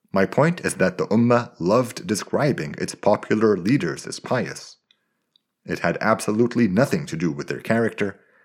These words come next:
and no bearing on how the people actually wanted to be ruled.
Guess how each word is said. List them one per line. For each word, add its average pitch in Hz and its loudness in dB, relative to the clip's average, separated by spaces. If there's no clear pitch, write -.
and 80 -4
no 123 6
bearing - -4
on - -6
how 101 2
the 101 0
people 139 -4
actually 120 -4
wanted 82 -2
to - -8
be 76 -10
ruled. 92 -2